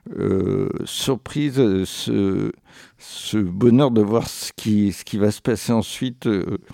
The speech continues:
quand on, on dessine directement, euh, euh, ça, ça l'a, euh, ça l'a propulsé, euh,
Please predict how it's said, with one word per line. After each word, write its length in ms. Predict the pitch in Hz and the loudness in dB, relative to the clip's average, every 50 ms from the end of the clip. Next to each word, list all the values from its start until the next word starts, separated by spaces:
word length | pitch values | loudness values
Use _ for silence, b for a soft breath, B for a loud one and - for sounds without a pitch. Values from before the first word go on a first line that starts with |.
| B B B B B B B - | B B B B B B B -12
quand 220 | 104 101 - - | -10 -8 -4 0
on, 360 | 107 107 95 87 90 - - - - | 0 0 0 0 -2 -4 -6 -4 0
on 120 | 101 101 | 2 2
dessine 460 | 101 95 107 98 - - - 120 110 | 2 2 0 -2 -2 0 2 4 4
directement, 800 | 104 110 110 107 107 - _ - 117 107 101 107 117 120 123 127 | 4 4 4 4 2 0 _ 0 2 4 4 4 4 4 4 2
euh, 160 | 120 101 98 95 - B B B B B B B B B B - - - - - | 2 0 0 -2 -4 B B B B B B B B B B -18 -12 -10 -6 -4
euh, 720 | 87 92 92 92 92 90 90 92 92 92 87 92 95 - - | 0 0 0 2 0 0 0 0 0 0 0 -2 -4 -4 -6
ça, 640 | - - - 113 98 92 90 95 104 - - 101 | -8 -4 0 2 2 2 2 0 0 -2 -2 -4
ça 200 | - - - 107 | -6 -4 -2 0
l'a, 80 | 98 90 | 2 2
euh, 380 | 95 98 95 - 95 98 98 - - - - - - - | 2 2 0 0 -2 -4 -4 -4 -6 -8 -8 -8 -10 -12
ça 180 | - - - 104 | -10 -6 -2 0
l'a 100 | 95 87 | 0 0
propulsé, 840 | - - - 135 113 - - 120 104 - - - - 123 127 135 117 | -2 -2 -4 -6 -4 -4 -4 -4 -4 -6 -8 -4 -2 0 0 2 2
euh, 160 | 110 110 - | 0 0 0